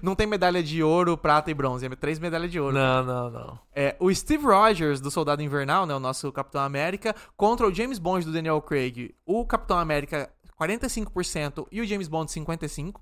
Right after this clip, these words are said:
Speaker 1: Por pouco aqui ganhou. Aí depois a gente botou o James Bond contra o John Wick. E daí o John Wick ganhou com cinquenta e dois por cento a quarenta e oito. E depois a gente botou o John Wick contra o Capitão América. John Wick quarenta e nove.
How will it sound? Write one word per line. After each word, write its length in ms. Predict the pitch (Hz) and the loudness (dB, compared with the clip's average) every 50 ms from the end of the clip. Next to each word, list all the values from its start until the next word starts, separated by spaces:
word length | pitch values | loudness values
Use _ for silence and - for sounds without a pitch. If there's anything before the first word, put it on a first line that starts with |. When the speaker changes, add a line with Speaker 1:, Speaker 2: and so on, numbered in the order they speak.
| - - | -12 -10
Speaker 1:
Por 120 | 151 156 | -10 -8
pouco 300 | - - 139 151 147 - | -6 -4 -6 -4 -4 -6
aqui 160 | 143 - 139 131 | -10 -10 -10 -10
ganhou. 460 | 127 127 123 117 110 117 160 226 - _ _ _ _ _ _ _ _ - | -8 -8 -8 -8 -8 -8 -8 -10 -12 _ _ _ _ _ _ _ _ -2
Aí 80 | 165 202 | 0 0
depois 260 | 202 247 - 240 233 | 0 0 2 2 2
a 40 | 214 | 2
gente 180 | 220 220 - 202 | 0 -2 0 2
botou 320 | 208 214 208 214 190 185 | 2 4 6 6 4 4
o 20 | |
James 300 | 160 175 254 294 311 294 | 4 2 0 0 -2 -4
Bond 540 | 226 165 160 175 165 156 147 127 123 120 110 - - - | -2 2 4 4 4 4 2 0 -4 -8 -10 -12 -16 -8
contra 260 | - 185 220 247 - 226 | -2 -2 -2 -2 -2 0
o 40 | |
John 260 | 175 156 240 302 320 269 | 4 4 6 6 6 4
Wick. 360 | 240 277 320 - - 349 339 - - - _ _ _ _ _ _ - | 2 2 2 0 -2 -6 -6 -6 -12 -20 _ _ _ _ _ _ -4
E 120 | 233 277 294 | -2 0 2
daí 320 | 311 294 262 226 208 208 | 4 4 4 4 2 0
o 60 | 208 | -2
John 280 | 165 147 214 254 277 269 | 0 2 2 2 2 2
Wick 220 | 247 240 233 - | -2 -4 -6 -4
ganhou 280 | - 208 208 202 214 214 | -2 0 2 2 2 2
com 100 | 226 220 | 0 -2
cinquenta 540 | - - 226 214 - 247 277 311 - 330 302 | -4 -4 -4 -4 -2 -2 -2 -2 -4 -4 -4
e 40 | |
dois 280 | 226 180 208 240 269 - | 0 2 2 2 0 0
por 120 | - 214 | -4 -6
cento 220 | 202 - 202 202 202 | -4 -4 -4 -6 -4
a 60 | 196 | -2
quarenta 320 | - 180 170 170 165 - | -2 -2 -2 -2 -4 -4
e 20 | 147 | -4
oito. 400 | 135 131 139 170 - - 277 277 _ _ _ _ _ _ _ _ | -2 -2 -4 -6 -8 -12 -18 -18 _ _ _ _ _ _ _ _
E 80 | - 285 | -2 0
depois 320 | 269 294 285 - 240 226 | 0 2 4 4 4 4
a 60 | 214 | 4
gente 220 | 214 214 208 202 190 | 2 0 -2 0 2
botou 280 | 185 196 190 196 185 180 | 2 2 4 6 4 4
o 40 | 170 | 6
John 240 | 151 202 208 196 185 | 6 4 4 6 4
Wick 360 | 175 170 160 - 151 139 - _ - | 2 2 2 0 -4 -6 -6 _ 4
contra 320 | - 277 320 349 339 320 | 6 6 6 6 4 0
o 40 | 294 | 0
Capitão 340 | - 240 220 - - 202 185 | 0 0 0 0 0 2 2
América. 680 | 165 147 147 180 233 269 285 262 - - 202 131 - - | 2 2 4 2 2 2 2 -2 -2 -4 -4 -4 -4 -6
John 180 | 147 139 190 185 | -4 -4 -2 -2
Wick 220 | 175 170 160 - | -2 -4 -4 -2
quarenta 340 | - - 202 202 214 220 - | 0 2 2 2 0 -2 -4
e 40 | 254 | -4
nove. 440 | 247 247 233 247 262 262 302 311 | 0 0 2 2 2 2 0 -4